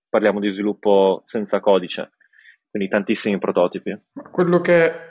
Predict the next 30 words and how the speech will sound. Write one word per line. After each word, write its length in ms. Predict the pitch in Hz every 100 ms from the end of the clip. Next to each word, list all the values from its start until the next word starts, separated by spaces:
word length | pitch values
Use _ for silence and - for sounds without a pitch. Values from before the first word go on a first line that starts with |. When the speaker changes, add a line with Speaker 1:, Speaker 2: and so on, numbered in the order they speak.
| _ _ _ _ _ _ _ -
Speaker 2:
mi 120 | 156
viene 200 | 170 175
in 80 | 170
mente 360 | 185 190 - 165
è 440 | 160 160 - - - _
sempre 840 | - - _ - - 185 185 170
il 80 | 156
rischio 480 | 156 160 - - 151
di 500 | 135 143 143 139 - _ _ _ _ _ _ _ _ -
andare 380 | 165 151 151 151
molto, 840 | 147 139 139 147 143 139 - -
cioè, 360 | - 151 120 -
domanda, 480 | 151 151 135 131 131
questi, 240 | 147 147
questi 200 | - 160
qua 120 | 185
sono 340 | 190 170 147 147
già 280 | 147 139 139 135 - - -
clienti 480 | - 143 139 143 143
vostri 460 | 139 135 - 123
acquisiti 600 | 123 143 - 143 170 170
su 160 | 151 143
cui 160 | - 143
state 220 | 156 143
facendo 320 | 131 143 143
il 140 | 139
test 360 | - 143 139 -
di 140 | 131 127
una 200 | 131 131
nuova 520 | 131 131 127 123